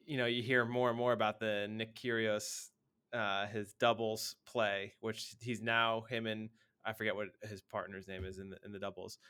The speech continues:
but they've advanced to the finals, and it's gonna be an all Australia finals, which I don't really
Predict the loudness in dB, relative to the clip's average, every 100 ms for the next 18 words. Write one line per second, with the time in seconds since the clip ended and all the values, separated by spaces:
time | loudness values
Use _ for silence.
0 | -20 _ -6 -2 -2 0 0 0 -4 -6
1 | 0 2 2 -2 -4 -6 -8 _ _ _
2 | _ -8 -4 -2 0 0 2 8 12 12
3 | 10 6 4 6 6 4 0 -2 -4 -8
4 | -6 -6 -4 -10 _ -20 -20 _ 2 4
5 | 2 0